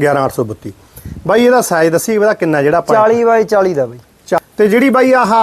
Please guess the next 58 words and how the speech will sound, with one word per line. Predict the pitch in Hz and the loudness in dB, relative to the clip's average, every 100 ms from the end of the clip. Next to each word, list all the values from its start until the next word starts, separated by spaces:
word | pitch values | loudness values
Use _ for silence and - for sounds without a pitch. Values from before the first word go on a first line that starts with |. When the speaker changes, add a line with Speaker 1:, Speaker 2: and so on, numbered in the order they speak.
| 214 190 180 196 - | 2 2 -2 -8 -10
Speaker 1:
ਜਿਹੜੀ | 160 175 170 | -8 -8 -4
ਤੁਸੀਂ | 202 208 | -2 -2
ਉੱਪਰ | - 196 | -2 -4
ਛੱਤ | 170 156 | -2 -2
ਪਾਈ | 175 165 | 0 2
ਆ | 151 | 2
ਸਿਰਕੀ | - 139 - 156 | 0 -4 0 0
ਦੀ, | 196 208 - | 0 -2 -8
Speaker 2:
ਹਾਂ | 151 147 | -4 0
Speaker 1:
ਇਹ | |
Speaker 2:
ਬਾਈ। | 208 | 2
Speaker 1:
ਕੋਈ | 220 233 | 2 2
ਆਪਾਂ | 208 190 | 2 0
ਤੁਸੀਂ | 185 170 | -2 -2
ਦੇਖਿਆ | 165 147 - 208 | 0 -2 0 -2
ਸੀ | 226 | 0
ਕਿਤੇ | 202 196 | -2 0
ਇਦਾਂ | 170 170 | 0 -2
ਦਾ | |
ਕਿ | 180 208 | 0 0
ਕਿਵੇਂ? | 190 185 180 | 2 0 2
Speaker 2:
ਹਾਂ | 202 214 | 2 2
ਬਾਈ, | 233 247 | 2 2
ਆਪਣੇ | 226 226 | 0 -2
ਪਹਿਲਾਂ | 220 214 202 214 | -2 0 0 0
ਵੀ | 202 | 0
ਪਾਇਆ | 165 147 | 0 0
ਹੋਇਆ | 127 127 | 0 -6
ਸੀ। | - _ _ | -12 _ _
Speaker 1:
ਤੁਹਾਡੇ | - 175 | 0 2
Speaker 2:
ਅੱਜ | 175 | 2
ਤੋਂ | 190 202 | 2 0
ਸਤਾਰਾਂ | - 196 180 170 | 0 0 2 0
ਸਾਲ | 170 156 | -2 0
ਪਹਿਲਾਂ। | 147 143 139 - | -2 -4 -10 -6
Speaker 1:
ਤੁਸੀਂ | 175 185 | -2 0
ਆਪ | 170 | 0
ਨੇ | 160 | 0
ਪਾਇਆ | 151 139 | 2 2
ਹੋਇਆ | 117 | 0
ਸੀ? | 113 | 2
Speaker 2:
ਆਪ | 175 156 | 2 0
ਨੇ | 156 | -6
ਪਾਇਆ | 139 139 | -10 -14
ਹੋਇਆ | 127 | -16
ਸੀ। | - 151 | -8 -8
Speaker 1:
ਅੱਛਾ। | - 113 90 _ _ _ _ - - _ - - - | -6 -10 -10 _ _ _ _ -20 -20 _ -20 -20 0
ਯਾਰ | 160 | 2
ਇੱਥੇ | 165 170 | 2 0
ਹਵਾ | 143 135 | 0 0
ਬੜੀ | 156 151 135 | 2 0 0
ਠੰਡੀ | 135 165 | 0 0
ਆਉਂਦੀ | 165 143 | 2 2
ਇਹਦੇ | 143 | 0
ਵਿੱਚ | 151 | 0
ਤਾਂ, | 131 139 | -2 -2
ਹਨਾ? | 165 | 0
Speaker 2:
ਹਾਂ। | 156 139 123 120 - | 0 0 -2 -10 -20